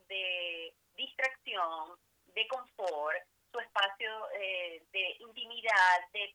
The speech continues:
privacidad. Eh, entonces es convertir ese espacio,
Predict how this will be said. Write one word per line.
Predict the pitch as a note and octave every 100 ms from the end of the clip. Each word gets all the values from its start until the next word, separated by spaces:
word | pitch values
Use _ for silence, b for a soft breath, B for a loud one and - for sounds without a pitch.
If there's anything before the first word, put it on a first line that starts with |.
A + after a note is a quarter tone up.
| -
privacidad. | C4 B3+ A#3+ A#3+ A3 F3+ D#3+ D#3 D#3 - _ _ _ _ -
Eh, | G3+ F#3 -
entonces | A3+ C#4 F4 F4
es | D#4+
convertir | - C4+ A#3 A3+ G3+ - C4+ D#4+ -
ese | A#3+ C4+
espacio, | C#4+ - F#3 - - - F#3+